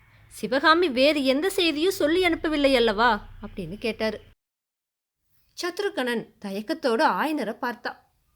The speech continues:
அவரு ஏதோ யோசனையில ஆழ்ந்திருப்பதை கவனிச்சதுக்கு அப்புறமா கொஞ்சம் தாழ்ந்த குரல்ல, "பல்லவகுமாரா, சிவகாமி அம்மை உங்களுக்கும் ஒரு செய்தியை சொல்லி அனுப்பியிருக்காங்க.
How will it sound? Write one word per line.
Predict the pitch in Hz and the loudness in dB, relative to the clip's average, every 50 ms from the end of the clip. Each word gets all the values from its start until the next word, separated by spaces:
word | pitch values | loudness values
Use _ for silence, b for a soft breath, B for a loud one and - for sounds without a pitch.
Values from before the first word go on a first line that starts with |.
| _ _ _ _ - - - - | _ _ _ _ -20 -20 -14 -6
அவரு | 277 311 339 403 403 403 415 415 381 - - _ _ _ _ | -4 -2 -2 0 0 2 0 0 -2 -4 -12 _ _ _ _
ஏதோ | - 196 185 180 190 247 339 | -14 -10 -8 -4 -4 -2 -2
யோசனையில | 339 269 269 262 320 370 - - 403 381 339 311 | -2 -4 -4 -4 -4 -4 -4 -6 -4 -4 -2 -2
ஆழ்ந்திருப்பதை | 330 330 262 214 226 330 349 330 330 311 302 - 254 277 247 | 0 0 0 0 0 -2 -2 -4 -4 -6 -6 -4 -4 -4 -4
கவனிச்சதுக்கு | 220 214 214 269 330 330 - 320 254 262 - - | -4 -4 -4 -4 -6 -6 -6 -8 -10 -8 -8 -10
அப்புறமா | 220 - 220 208 208 202 240 - _ _ _ | -12 -10 -10 -8 -8 -8 -10 -12 _ _ _
கொஞ்சம் | _ 330 320 302 320 285 | _ -4 -4 -4 -4 -6
தாழ்ந்த | - - 254 262 311 381 370 381 359 | -6 -4 -4 -2 -2 -4 -4 -6 -6
குரல்ல, | - - 247 214 202 185 185 220 233 180 139 - _ _ _ _ _ _ _ _ _ _ _ _ _ _ _ _ _ _ _ | -6 -6 -6 -6 -6 -6 -6 -6 -6 -8 -10 -14 _ _ _ _ _ _ _ _ _ _ _ _ _ _ _ _ _ _ _
"பல்லவகுமாரா, | 226 220 214 220 285 294 320 311 - 285 262 254 233 226 208 170 - - _ _ _ _ _ | -4 -2 0 0 0 0 -2 -2 0 2 2 2 2 0 0 -4 -6 -10 _ _ _ _ _
சிவகாமி | _ - - 190 180 208 214 240 262 262 262 262 247 | _ -14 -10 -8 -8 -6 -4 -2 0 0 2 2 2
அம்மை | 226 226 226 220 226 277 294 226 - - _ | 0 0 0 0 0 0 0 -2 -4 -8 _
உங்களுக்கும் | - 180 190 214 262 262 254 233 - 294 302 | -8 -6 -4 -2 0 0 -2 -2 -2 -2 0
ஒரு | 277 247 233 | 0 0 -2
செய்தியை | 220 - 233 226 240 285 269 269 247 302 | -4 -4 -4 -2 -2 -2 -2 -2 -2 -2
சொல்லி | 311 - 262 220 262 320 359 | -2 -2 -2 0 0 0 0
அனுப்பியிருக்காங்க. | 349 330 320 - 285 285 262 269 269 277 247 247 233 - | 0 -2 -2 -2 -2 -2 -2 -4 -6 -6 -6 -6 -6 -8